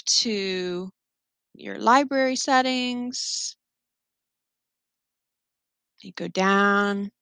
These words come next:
and you look at maybe creating a view. You have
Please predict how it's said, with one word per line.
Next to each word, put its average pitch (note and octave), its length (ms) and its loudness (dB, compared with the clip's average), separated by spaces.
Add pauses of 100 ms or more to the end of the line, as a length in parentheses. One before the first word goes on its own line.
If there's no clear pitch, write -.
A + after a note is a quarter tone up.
(140)
and F3+ 160 -8
you F3 80 -8
look F3+ 240 -4
at - 160 -6
maybe - 240 -12
creating - 400 -6
a - 60 -8
view. B3+ 680 -2 (4000)
You F#3+ 100 -6
have F#3+ 140 -4